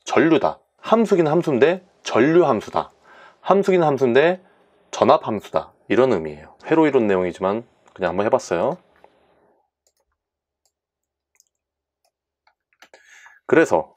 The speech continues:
팔 번, 이것은 함수예요. 함수.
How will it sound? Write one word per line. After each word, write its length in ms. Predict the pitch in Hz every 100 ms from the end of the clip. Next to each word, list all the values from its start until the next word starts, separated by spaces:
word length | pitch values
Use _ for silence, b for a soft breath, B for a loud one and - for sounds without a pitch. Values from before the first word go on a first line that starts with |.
| _
팔 180 | - 185
번, 260 | 117 104 202 - _ _ _ _ _ _ _ -
이것은 540 | 98 98 - 147 180 - _
함수예요. 680 | - 190 196 - 80 76 _ _ _
함수. 520 | 196 196 117 151 202